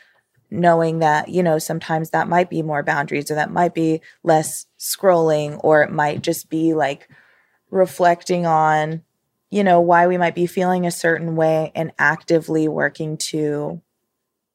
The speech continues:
create a different narrative around it and to just kind of lead ourselves to a happier or more content place. 'Cause I don't think that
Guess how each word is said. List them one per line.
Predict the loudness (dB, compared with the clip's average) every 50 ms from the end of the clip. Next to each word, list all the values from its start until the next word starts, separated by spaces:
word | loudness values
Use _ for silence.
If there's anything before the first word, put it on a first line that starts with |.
| _ _ _ _ _ _
create | -14 -4 -2 0 2 2 2 2
a | 0
different | 0 -2 -2 0 0 0 0 0 -2 -2 -4
narrative | -6 -2 0 2 2 4 2 2 0 0
around | 0 -2 -2 -2 -4 -6 -4
it | -2 -2 -2 -2 -4 -6 -6
and | -6 -4 -2 -2 -2 -2 -4 -6 -10 -14 -18 -20 _ _ _ _ _ _ _ -12
to | -8 -6
just | -6 -6 -6 -6
kind | -6 -4 -2 -2
of | -2 -4 -6 _ _
lead | -10 -4 -2 -2 0 0
ourselves | -2 -2 -4 -6 -4 -4 -4 -4 -4 -6
to | -14 -8 -6 -4 -2 0 0
a | -2 -2 -2 -4 -4 -6 -6 -10 _ _ _ _ _ _ _ _
happier | _ -14 -8 -6 -6 -6 -6 -6 -6 -4 -4 -4 -4 -4 -4 -6 -6 -8 -10 _ _ _ _ _ _ _ _ 0
or | 2 2 2
more | 4 4 4 4 2
content | 2 0 -2 -2 0 0 0 0 0 -2
place. | -4 -4 -4 -2 -2 -4 -10 -10
'Cause | -6 -4 0 2
I | 2 2
don't | 2 0 -2 -4
think | -6 -8 -2 -2
that | -2 -2 -2 -6